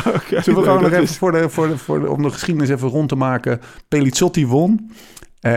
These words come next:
Speaker 1: Ema-, Emanuele Sella, nou, dan kan,
Speaker 2: Oh, ja.
Speaker 1: eh, een, eh, coureurtje, Simoni, Contador, Rico. Nou, we stoppen ermee.
Speaker 2: <laughs>
Speaker 1: Eh, we stoppen ermee. Het punt is gemaakt. Maar het was een, eh, andere tijd. Pellizotti, de pruik, won toen. Ehm,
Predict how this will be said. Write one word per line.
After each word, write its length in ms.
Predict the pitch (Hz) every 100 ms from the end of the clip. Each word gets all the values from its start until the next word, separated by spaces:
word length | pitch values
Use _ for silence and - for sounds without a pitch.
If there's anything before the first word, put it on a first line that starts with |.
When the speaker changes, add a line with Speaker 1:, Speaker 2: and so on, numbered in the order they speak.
| -
Speaker 1:
Ema-, 320 | 131 131 -
Emanuele 500 | - 123 131 131 127
Sella, 640 | 110 - 143 151 160 190 - _
nou, 180 | 110 - -
dan 140 | - 107
kan, 120 | 135
Speaker 2:
Oh, 140 | 123
ja. 280 | 147 120 117
Speaker 1:
eh, 100 | 120
een, 180 | - 117
eh, 320 | 117 120 - -
coureurtje, 640 | - 131 139 120 - 143 -
Simoni, 680 | - 151 110 110 143 123 123
Contador, 720 | 127 123 117 90 107 107 98
Rico. 560 | 123 123 113 104 104 -
Nou, 220 | 87 80
we 60 | 90
stoppen 340 | - 80 -
ermee. 280 | 73 73 73
Speaker 2:
<laughs> 0 | - - - -
Speaker 1:
Eh, 460 | 139 - 214 - -
we 80 | -
stoppen 320 | - 185 -
ermee. 480 | 76 76 - - 82
Het 100 | -
punt 180 | 92 85
is 100 | -
gemaakt. 340 | 82 67 64
Maar 140 | 98
het 120 | 117 -
was 200 | 127 -
een, 120 | 104
eh, 280 | 101 101 -
andere 280 | 113 104
tijd. 240 | - - -
Pellizotti, 600 | 156 151 175 170 160 117
de 120 | 127
pruik, 360 | 123 123 123 -
won 460 | 92 107 110 78 -
toen. 300 | - 110 80 - _
Ehm, 400 | - 90 92 87